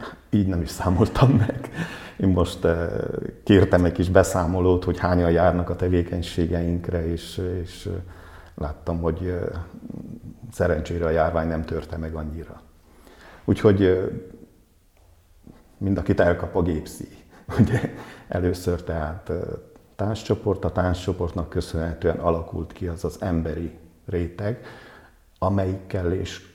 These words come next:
amire lehetett építeni. És ezért mertünk nekifogni. Kétezer-hatban, amikor befejeztük a, ugye kétezerben léptünk be a mezőségi szorványoktatási programba, amit Válaszúton indított el a Kallós Alapítvány.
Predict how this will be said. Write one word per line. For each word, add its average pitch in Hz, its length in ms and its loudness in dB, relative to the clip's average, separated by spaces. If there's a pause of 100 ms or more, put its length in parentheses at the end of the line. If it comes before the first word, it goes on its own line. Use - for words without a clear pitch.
(140)
amire 85 520 0
lehetett 80 540 -2
építeni. 80 720 -8 (520)
És 95 220 -4
ezért 101 400 4
mertünk 87 440 -2
nekifogni. 85 640 -6 (340)
Kétezer-hatban, 87 680 0
amikor 85 320 -2
befejeztük 85 840 -6
a, 80 320 -2 (680)
ugye 101 160 -6
kétezerben 90 760 0
léptünk 85 420 0
be 85 80 -2
a 80 60 -2
mezőségi 85 560 -4
szorványoktatási 82 920 -6
programba, 85 500 -2
amit 80 220 -4
Válaszúton 82 640 -2
indított 82 460 -6
el 80 80 -8
a 73 80 -8
Kallós 101 380 -6
Alapítvány. 117 680 0